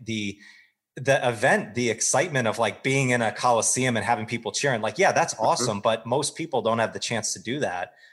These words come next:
Speaker 1: But you
Speaker 2: No,
Speaker 1: can
Speaker 2: it
Speaker 1: practice that mindset when you're training, right?
Speaker 2: Well, that's why I encourage everybody to compete. I think everyone who comes in and
Speaker 1: Mm.
Speaker 2: ventures to weightlift should absolutely compete,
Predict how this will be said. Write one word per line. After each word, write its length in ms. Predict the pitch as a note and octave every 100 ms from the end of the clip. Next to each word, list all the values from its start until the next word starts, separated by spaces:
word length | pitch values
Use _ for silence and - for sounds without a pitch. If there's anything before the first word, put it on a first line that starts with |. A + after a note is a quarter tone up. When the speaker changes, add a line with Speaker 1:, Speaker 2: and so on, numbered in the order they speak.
| _ _
Speaker 1:
But 120 | C#3+ B2
you 60 |
Speaker 2:
No, 140 | B2 G#2+
Speaker 1:
can 100 | C3+
Speaker 2:
it 60 |
Speaker 1:
practice 400 | D3 E3+ - C3
that 180 | C#3+ A#2
mindset 580 | G#2+ B2 D#3 - A2+ G2+
when 180 | A#2 A#2+
you're 120 | G#2
training, 500 | - C#3+ F#3+ F#2+ E2+
right? 340 | F#2 C#3+ F#3+ - _ _ _ _
Speaker 2:
Well, 140 | C#3+ D3
that's 240 | C#3 -
why 120 | A3
I 40 | F3+
encourage 460 | C#3 - B2 A#2+
everybody 380 | B2 B2 B2+ A2+
to 60 | G#2+
compete. 460 | G#2 A#2+ C3+ - -
I 100 | A#2
think 240 | - C3
everyone 300 | A#2+ C#3+ C#3+
who 100 | C3+
comes 260 | C3 B2+ A#2
in 140 | A#2+
and 80 | G#2+
Speaker 1:
Mm. 20 |
Speaker 2:
ventures 300 | A2 A2 A2+ -
to 60 | G2+
weightlift 280 | G2+ A#2 A#2
should 140 | G#3
absolutely 600 | G2+ - - A2 G#2 G#2
compete, 520 | G#2 F#2+ G#2 F2 -